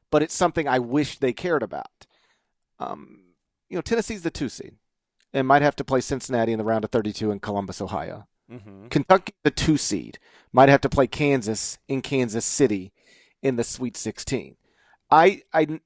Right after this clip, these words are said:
Speaker 1: you know, and some people will say, "Well, what? How's that different than Duke and Carolina always getting to play in Greensboro or whatever?"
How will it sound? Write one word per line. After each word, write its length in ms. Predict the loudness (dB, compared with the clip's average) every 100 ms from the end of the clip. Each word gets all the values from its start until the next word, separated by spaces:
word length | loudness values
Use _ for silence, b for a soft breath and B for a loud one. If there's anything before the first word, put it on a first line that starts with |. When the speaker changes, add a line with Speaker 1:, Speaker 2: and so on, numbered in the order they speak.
| _ _
Speaker 1:
you 100 | -8
know, 140 | -8 -6
and 180 | -8 -4
some 160 | -4
people 220 | -4 -4 -6
will 80 |
say, 160 | -2 -2
"Well, 240 | -2 -2
what? 180 | 0 0
How's 240 | 0 0 0
that 160 | -2
different 300 | -2 -2 -4
than 160 | -6 -4
Duke 320 | -4 -6 -12
and 120 | -10
Carolina 480 | -4 -2 0 -2 0
always 300 | 0 -2 -6
getting 160 | -8 -12
to 80 |
play 200 | -8 -6
in 100 | -6
Greensboro 520 | -8 -12 -14 -12 -10 -10
or 160 | -10
whatever?" 440 | -8 -6 -8 -12